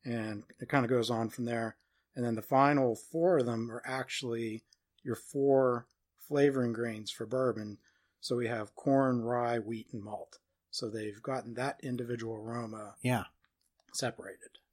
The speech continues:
Speaker 2: So as we've, we've said when we, when we've nosed some of the, the, the bourbons that we've reviewed, you know, we think we're smelling this, or maybe we are smelling something, but we're not really sure what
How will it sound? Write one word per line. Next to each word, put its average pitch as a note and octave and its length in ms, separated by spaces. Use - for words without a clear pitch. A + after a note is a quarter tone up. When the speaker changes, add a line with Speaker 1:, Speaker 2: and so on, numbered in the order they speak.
Speaker 2:
So D#3 220
as D3 200
we've, C3 280
we've C#3 220
said C#3+ 280
when B2 100
we, A#2 100
when A2+ 300
we've A2 180
nosed B2 420
some C#3+ 180
of B2+ 60
the, A#2+ 80
the, A2+ 80
the A2 120
bourbons B2+ 360
that A#2 80
we've A2+ 180
reviewed, A#2+ 460
you A#2+ 60
know, A2 60
we A2+ 120
think A3+ 440
we're C#3 160
smelling D3 460
this, A#2+ 160
or C3 120
maybe D3+ 220
we C#3+ 200
are C#3 180
smelling C#3+ 480
something, C3+ 540
but B2+ 80
we're B2 100
not C#3 200
really B2+ 200
sure B2 240
what A#2 460